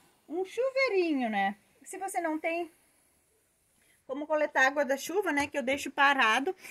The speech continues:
A outra ideia também, gente, é pras marantas, é colocar umas garrafas de água. Umas garrafas de água, assim, pertinho, porque a água vai ajudar a manter essa umidade, né?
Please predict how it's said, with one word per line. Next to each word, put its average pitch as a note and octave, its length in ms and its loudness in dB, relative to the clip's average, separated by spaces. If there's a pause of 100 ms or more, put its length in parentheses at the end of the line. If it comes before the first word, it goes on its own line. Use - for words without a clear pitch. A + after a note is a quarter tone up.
(160)
A F4 160 2
outra A#4+ 400 4
ideia D#4 340 0
também, D4 340 -4
gente, C#4 320 -4
é A#3+ 120 0
pras C#4+ 240 0
marantas, B3+ 520 0
é C#4 80 0
colocar E4+ 380 0
umas E4 160 0
garrafas D4+ 460 4
de D#4+ 100 0
água. C4 520 6 (420)
Umas C4 140 -4
garrafas B3+ 420 0
de B3 100 -6
água, B3 280 2
assim, A#3+ 240 0
pertinho, B3+ 720 0
porque C4+ 220 -10
a A#3+ 100 2
água B3+ 240 4
vai C4 200 4
ajudar B3+ 460 0 (360)
a D4 160 6
manter G#4+ 600 2
essa F#4+ 300 6
umidade, A3 600 0
né? F#3 200 -4